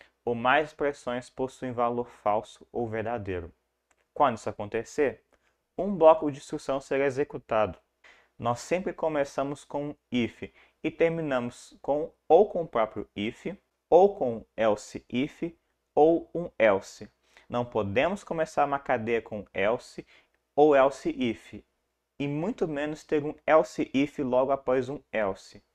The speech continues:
Dentro de uma cadeia condicional, apenas um dos blocos de instrução serão executados e os outros serão ignorados. Se temos um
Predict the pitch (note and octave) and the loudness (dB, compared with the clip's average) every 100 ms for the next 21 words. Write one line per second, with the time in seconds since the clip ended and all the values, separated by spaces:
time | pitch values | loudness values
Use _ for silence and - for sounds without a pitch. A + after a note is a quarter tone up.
0 | _ A2+ C#3 G3+ - F3 D#3+ D#3 - A#2 | _ -2 0 0 0 -4 -4 -4 -4 -2
1 | A2+ A2+ A#2+ A2 A2 G#2+ B2 - A2 A2+ | -2 -4 -10 -12 -8 -4 -4 -2 -4 -4
2 | C3+ C3+ C3 - _ C#3+ E3+ F3 D#3+ A#2+ | -4 -6 -8 -12 _ -8 -4 -4 -4 0
3 | C3 C3+ C#3 B2 C3 B2+ A#2+ - B2 B2 | 2 2 -2 -8 -10 -10 -10 -8 -8 -6
4 | C3 B2 A#2+ B2 - C3+ - G2+ F2 - | -6 -4 -4 -6 -8 -10 -4 -2 -4 -10
5 | - _ _ _ B2+ C3 G#2+ C#3+ D3 - | -20 _ _ _ -2 -2 2 2 0 -2
6 | C3+ C3+ B2 C#3 D3+ B2 F#2 F2 - - | -4 -2 -6 -4 -4 -2 -2 -4 -16 -20
7 | _ - C3+ D#3 E3+ G3 - - C#3 | _ -4 -2 0 0 -2 -8 -10 -12